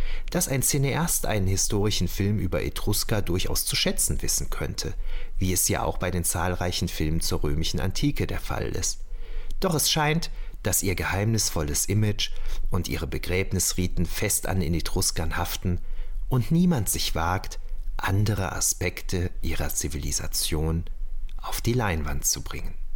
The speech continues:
Italienischkennerinnen und Italienischkenner, verzeihen mir bitte meine vermutlich ständig falsche Aussprache, aber ich bin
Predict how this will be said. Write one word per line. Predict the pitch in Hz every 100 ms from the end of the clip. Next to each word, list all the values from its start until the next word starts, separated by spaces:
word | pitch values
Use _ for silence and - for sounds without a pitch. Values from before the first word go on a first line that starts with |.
| - - - - - - - - - - - - - - - -
Italienischkennerinnen | - 95 82 92 131 135 - 127 127 117 117 120 104
und | 90
Italienischkenner, | 82 - 82 87 - 135 - - 131 139 123
verzeihen | 95 - 92 95
mir | 98 80
bitte | 92 - 85
meine | 80 80 82 - - -
vermutlich | - 87 95 95 95 - -
ständig | - - - 90 98 87 -
falsche | 80 82 - -
Aussprache, | 87 - - 104 107 120 123 - - - -
aber | 85 -
ich | - -
bin | 82